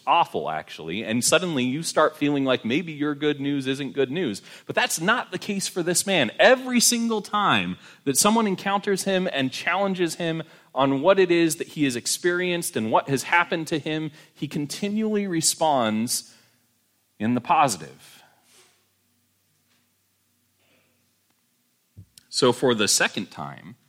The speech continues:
they called the man who had been blind and said to him, "Give glory to God.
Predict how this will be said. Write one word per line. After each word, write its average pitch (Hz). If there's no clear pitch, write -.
they 92
called 156
the 160
man 90
who 90
had 87
been 104
blind 76
and 76
said 76
to 73
him, 78
"Give 139
glory 113
to 101
God. 85